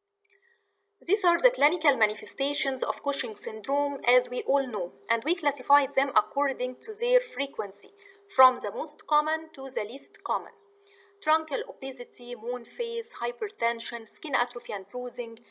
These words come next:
diabetes or glucose intolerance, gonadal dysfunction, muscle weakness, hirsutism, acne, mood disorders, osteoporosis, fungal infections.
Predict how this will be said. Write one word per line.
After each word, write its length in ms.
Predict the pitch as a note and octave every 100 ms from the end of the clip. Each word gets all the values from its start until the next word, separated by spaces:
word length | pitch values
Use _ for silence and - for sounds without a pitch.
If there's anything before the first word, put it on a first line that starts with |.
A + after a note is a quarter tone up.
| _ _
diabetes 600 | A#3 A#3 A#3 D4 C4+ -
or 160 | G#3+ G3+
glucose 480 | G#3 G3+ B3 A#3+ -
intolerance, 680 | G3 F#3+ B3+ B3+ B3 A#3+
gonadal 520 | - A3 B3 C4 A3+ G3+
dysfunction, 600 | - - B3 B3 - B3 - _ _ _
muscle 360 | C4 - C#4 A3
weakness, 480 | B3 B3+ A#3+ A#3
hirsutism, 640 | A3+ G#3 - - B3 - - -
acne, 400 | A#3 - A#3+ B3 A#3+ _ -
mood 240 | B3+ C4
disorders, 720 | A3 - B3 B3+ G3+ B4 - -
osteoporosis, 840 | A#3 - A3+ - B3 B3 A#3+ - -
fungal 320 | A#3+ A3+ G3+
infections. 800 | G#3 - B3+ - - - -